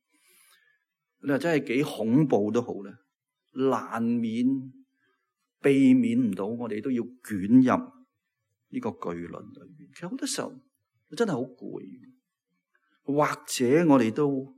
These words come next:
會問，「幾時先可以停落嚟呢？」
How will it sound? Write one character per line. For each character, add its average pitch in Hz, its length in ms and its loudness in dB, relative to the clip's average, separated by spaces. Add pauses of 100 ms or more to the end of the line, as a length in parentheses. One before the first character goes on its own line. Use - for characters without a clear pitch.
(640)
會 196 180 -8
問， 135 280 -8 (800)
「幾 208 240 0
時 - 320 -2 (960)
先 151 220 -6
可 131 120 0
以 123 120 0
停 - 400 -10
落 - 240 -10
嚟 - 280 -14
呢？」 - 100 -20